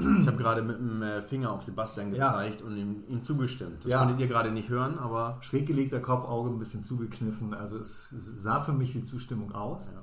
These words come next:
Speaker 1: und Nicken auch dabei, ganz
Speaker 2: Nicken
Speaker 1: wichtig.
Speaker 2: auch dabei, ja. Ver-, äh, verschwörerisches Nicken könnte man fast sagen. Ähm,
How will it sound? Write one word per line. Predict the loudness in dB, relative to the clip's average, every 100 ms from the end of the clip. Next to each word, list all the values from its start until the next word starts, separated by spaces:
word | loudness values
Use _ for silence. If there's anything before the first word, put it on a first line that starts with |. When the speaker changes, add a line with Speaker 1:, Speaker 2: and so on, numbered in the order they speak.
| -10
Speaker 1:
und | -4
Nicken | -2 -2 -6
auch | -8 -8
dabei, | -8 -4
ganz | 2
Speaker 2:
Nicken | 2 2
Speaker 1:
wichtig. | -2
Speaker 2:
auch | -2
dabei, | 2 2 2 0 -2
ja. | -4 -4 -8
Ver-, | -8 -8 -8 -10 -10 -8
äh, | -6 -4 -4 -4 -6 -6 -6
verschwörerisches | -2 -2 4 2 2 -2 -4 -2 0
Nicken | 2 2 0 -4
könnte | -4 -6
man | -6 -8
fast | -10 -12 -8
sagen. | -6 -6 -6 -8 -10 -18 -18 -20 -20 -20 -20 -10
Ähm, | -2 0 2 2 0 -2